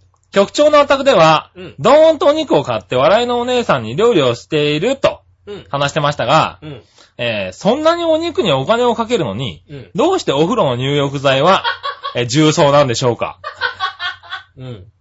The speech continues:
Speaker 2: え、なんで？
Speaker 1: 人間にとって肉を食べて幸せを感じ、お風呂に入浴剤を入れることで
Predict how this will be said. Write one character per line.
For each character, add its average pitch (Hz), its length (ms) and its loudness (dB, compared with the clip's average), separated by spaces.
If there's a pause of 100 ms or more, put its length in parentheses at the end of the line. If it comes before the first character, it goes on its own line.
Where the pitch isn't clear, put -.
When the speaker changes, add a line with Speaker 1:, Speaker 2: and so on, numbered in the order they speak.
(180)
Speaker 2:
え、 156 100 -10
な 165 140 -6
ん 120 60 -10
で？ - 120 -10 (360)
Speaker 1:
人 156 180 -2
間 165 180 4
に 160 40 0
と 180 120 2
っ - 20 -6
て 165 100 -4
肉 156 300 -2
を 233 40 4
食 196 180 2
べ 185 60 -8
て 170 80 -2
幸 190 300 0
せ 220 80 -6
を 214 80 -6
感 208 180 2
じ、 220 220 -6
お 151 80 -2
風 233 200 0
呂 202 40 -2
に 156 140 -4
入 196 80 -2
浴 226 200 -4
剤 233 200 -2
を - 20 0
入 226 60 0
れ 240 180 0
る 240 80 -4
こ 247 80 -2
と 247 140 -8
で 214 280 -4